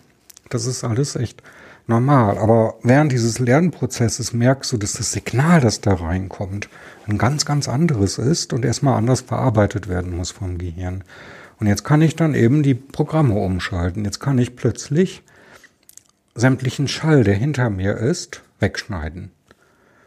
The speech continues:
Ähm, das ist sehr angenehm in lauter Umgebung.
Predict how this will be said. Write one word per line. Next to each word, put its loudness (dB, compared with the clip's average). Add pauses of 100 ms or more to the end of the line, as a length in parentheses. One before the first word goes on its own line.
(340)
Ähm, 4
das -2
ist -2
sehr 4
angenehm 0
in 0
lauter 0
Umgebung. -2